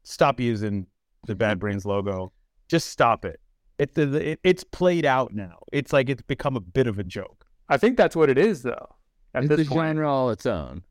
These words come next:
Speaker 2: Yeah.
Speaker 1: I don't know. It, it just, like, it, it just feels kind of like, I've seen it everywhere.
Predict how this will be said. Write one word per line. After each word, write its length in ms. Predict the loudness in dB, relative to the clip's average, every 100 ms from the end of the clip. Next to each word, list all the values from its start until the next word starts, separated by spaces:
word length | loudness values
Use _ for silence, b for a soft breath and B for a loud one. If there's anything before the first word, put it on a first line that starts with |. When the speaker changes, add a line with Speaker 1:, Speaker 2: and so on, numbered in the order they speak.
| _
Speaker 2:
Yeah. 280 | -2 -2 -6 -16 _ _ _ -10
Speaker 1:
I 60 |
don't 40 | -6
know. 320 | -4 -4 -4
It, 100 | -4
it 80 | -2
just, 220 | -2 0
like, 140 | 0
it, 160 | -2 -6
it 100 | -4
just 260 | -4 -4
feels 240 | -4 -4 -2
kind 220 | -2 0
of 140 | 0
like, 180 | 0 0 -2
I've 120 | -8
seen 280 | -6 -4 -2
it 180 | -4 _ _ -10
everywhere. 880 | -4 0 0 0 0 0 0 -2